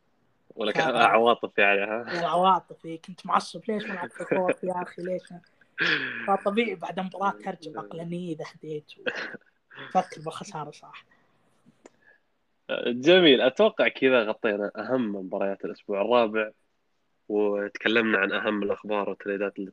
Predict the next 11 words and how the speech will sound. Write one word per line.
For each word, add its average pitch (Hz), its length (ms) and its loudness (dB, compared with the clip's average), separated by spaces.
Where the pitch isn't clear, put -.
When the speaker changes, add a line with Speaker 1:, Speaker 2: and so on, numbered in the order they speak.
Speaker 1:
طلعت 92 220 -4
في - 140 -8
الأسبوع - 400 -10
الماضي 95 360 -4
أو 95 40 -6
تمت 101 440 -4
الأسبوع 92 260 -12
الماضي، 107 460 -2
وكذلك 143 680 4
تطرقنا 113 480 0
لمباراة 104 460 -2